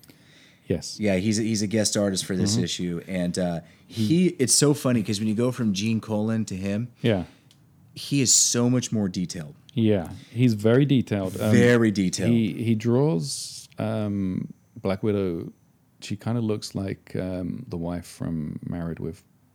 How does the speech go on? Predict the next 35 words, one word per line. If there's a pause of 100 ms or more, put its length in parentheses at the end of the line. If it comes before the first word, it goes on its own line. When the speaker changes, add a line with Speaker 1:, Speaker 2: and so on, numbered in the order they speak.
Speaker 1:
Children. (360)
Speaker 2:
<laughs> (340)
Speaker 1:
Uh,
Peggy, (260)
is
that
her
name? (400)
Speaker 2:
Yeah.
Speaker 1:
And
in
fact,
my,
Speaker 2:
Hey,
Speaker 1:
my,
Speaker 2:
Peg.
Speaker 1:
when
I
was
Speaker 2:
He
Speaker 1:
reading,
my
wife
looked
over
and
said, (600)
"She
looks
like
a
drag
queen,"
and,
uh,